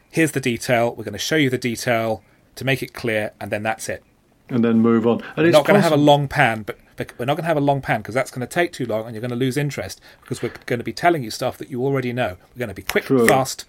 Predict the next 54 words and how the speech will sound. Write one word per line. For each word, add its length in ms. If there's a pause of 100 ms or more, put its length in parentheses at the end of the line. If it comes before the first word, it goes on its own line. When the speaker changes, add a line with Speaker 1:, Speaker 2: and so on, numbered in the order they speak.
(500)
Speaker 1:
and 160
then 140
it's 120
Speaker 2:
Yeah. 60
Speaker 1:
done. 160 (600)
Speaker 2:
And 120
it 60
might 240
have 100
been 160
too 240
out 180
of 100
style 320
with 120
the 80
rest 240
of 80
the 80
film 320
to 100
have 120
done 180
it 100
that 220
way. 140
That's 240
the 120
other 140
thing, 360
because 340
the 100
rest 260
of 60
the 80
film 280
isn't 300
particularly 640
long, 420
slow, 380
and 100
menacing. 680
So 120
to 140
suddenly 260
have 220
a 40
sequence 520
where 80
the 100
pace 360
to... 120 (260)
Yeah, 220
yeah. 300